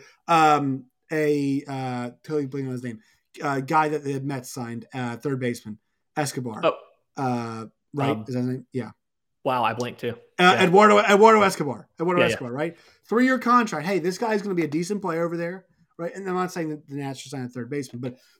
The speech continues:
Speaker 1: players like, you know, Starlin Marte, hey, we're, we're committing to a center fielder,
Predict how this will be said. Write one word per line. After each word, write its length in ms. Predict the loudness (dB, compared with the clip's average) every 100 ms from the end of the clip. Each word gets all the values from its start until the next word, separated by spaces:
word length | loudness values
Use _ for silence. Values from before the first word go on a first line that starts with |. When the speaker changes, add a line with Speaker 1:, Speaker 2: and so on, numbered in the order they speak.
| _
Speaker 1:
players 340 | 2 6 6
like, 200 | 4 -2
you 60 | -2
know, 140 | -4
Starlin 320 | -4 -2 0 2
Marte, 480 | 2 2 -2 -8 -14 _
hey, 360 | -2 0 -2 -6 _ _ 0
we're, 180 | 0 2
we're 200 | 0 0
committing 420 | 0 2 2 2
to 160 | -2
a 40 | -2
center 300 | -4 -4 -4
fielder, 420 | -2 -4 -4